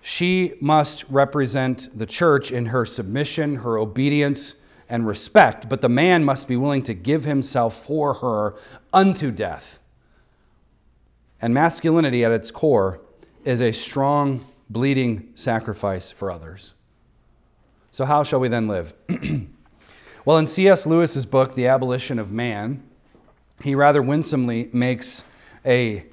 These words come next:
remarkably prescient point. It's very wise. He writes, "We continue to clamor for those very qualities we are rendering impossible." You probably have heard this quote before. It's a very popular one.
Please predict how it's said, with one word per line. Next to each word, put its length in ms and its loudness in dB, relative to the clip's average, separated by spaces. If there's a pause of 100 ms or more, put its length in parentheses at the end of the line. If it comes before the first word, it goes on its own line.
(340)
remarkably 800 2 (640)
prescient 640 -2
point. 480 -6 (340)
It's 80 -20
very 180 2
wise. 500 0 (340)
He 100 -2
writes, 380 0 (600)
"We 120 2
continue 540 4
to 120 -4
clamor 540 2
for 160 -2
those 220 4
very 280 2
qualities 640 2
we 140 0
are 140 4
rendering 400 2
impossible." 680 0 (140)
You 80 -8
probably 340 2
have 80 -6
heard 160 -2
this 160 -8
quote 180 -2
before. 280 -8
It's 80 -12
a 40 -8
very 200 0
popular 440 -6
one. 260 -8